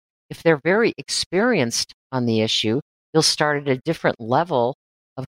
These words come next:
communication with them than if they're inexperienced on the issue. There'll be simpler explanation if it's an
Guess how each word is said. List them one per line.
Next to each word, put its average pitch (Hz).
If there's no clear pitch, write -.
communication 147
with 120
them 110
than 139
if 151
they're 147
inexperienced 123
on 104
the 95
issue. 71
There'll 131
be 139
simpler 127
explanation 120
if 131
it's -
an 147